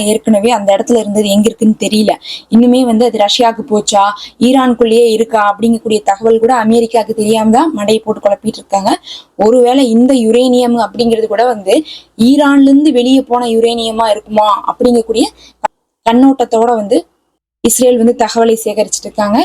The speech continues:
எதையோ ஒண்ணு இஸ்ரேலும் அமெரிக்காவும் செய்யறதுக்கு தயாராயிட்டாங்க, அந்த தகவல் வந்து இவங்களுக்கு கிடைச்சிருக்குது அப்படிங்கக்கூடிய ஒரு சந்தேகத்தை எழுப்பியிருக்கு. பொறுத்திருந்து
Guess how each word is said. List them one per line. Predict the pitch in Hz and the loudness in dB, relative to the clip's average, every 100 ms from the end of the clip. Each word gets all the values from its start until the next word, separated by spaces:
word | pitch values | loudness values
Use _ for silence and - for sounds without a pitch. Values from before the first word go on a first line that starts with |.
| - - _ - | -4 -20 _ -2
எதையோ | 247 262 294 320 | 0 2 2 2
ஒண்ணு | 269 262 | 2 2
இஸ்ரேலும் | 233 254 247 262 226 | 0 2 2 2 0
அமெரிக்காவும் | 233 240 233 220 269 | 0 -2 0 -2 -2
செய்யறதுக்கு | 226 226 254 254 - | -2 2 2 0 0
தயாராயிட்டாங்க, | 208 220 226 214 202 196 285 - - - | 0 2 0 -2 -4 -2 -4 -6 -16 -2
அந்த | 220 254 277 | 2 2 2
தகவல் | 233 240 254 | -2 0 0
வந்து | 220 247 | 0 0
இவங்களுக்கு | 262 214 - | 0 -2 -2
கிடைச்சிருக்குது | 214 269 285 233 240 | -4 -2 -2 0 0
அப்படிங்கக்கூடிய | 214 202 220 208 202 330 - - - | 0 -2 -2 -2 -2 -4 -4 -20 -12
ஒரு | 220 | -4
சந்தேகத்தை | 220 214 233 220 202 196 | 0 2 2 -2 -4 -4
எழுப்பியிருக்கு. | 196 214 190 320 - - _ - | -2 -4 -2 -6 -6 -20 _ -2
பொறுத்திருந்து | 254 - 240 226 | 0 0 0 0